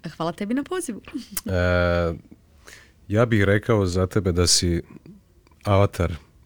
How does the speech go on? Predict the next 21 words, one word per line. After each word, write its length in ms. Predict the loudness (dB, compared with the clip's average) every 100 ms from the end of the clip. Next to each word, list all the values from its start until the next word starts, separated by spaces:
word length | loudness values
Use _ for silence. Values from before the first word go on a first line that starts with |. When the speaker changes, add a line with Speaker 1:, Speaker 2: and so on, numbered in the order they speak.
| _ _ _ _ -10
Speaker 1:
U, 40 |
wow. 300 | -6 -4 -4 -6 -4
<laughs> 220 | 0 4
Speaker 2:
lud 340 | 4 2 0 -8 -16 -20 _ _ _ _ -10
brenda, 540 | -4 0 0 2 2 2
osobe 460 | 2 2 2 0
koje 340 | 0 2 2 2
sam 200 | 0 2
ja 120 | 2
zamislio 580 | 2 0 0 0 -4 -4 -10 -16 -14
Speaker 1:
Mhm. 200 | -12 -14 -12
Speaker 2:
kao 180 | -4 0
osobe 320 | 2 0 -2
koja 360 | -4 0 2 2
može 280 | 2 2 0
biti 260 | -2 0
inspiracija, 880 | 0 0 -2 -2 0 0 0 0 -4 -8 -20 -20 -20 -14
e, 60 | -6 -2 0 -2 -2
nekome 440 | 0 -2 -2 -6 -4
drugome, 460 | -6 -4 -4 -2
Speaker 1:
Hvala 140 | -2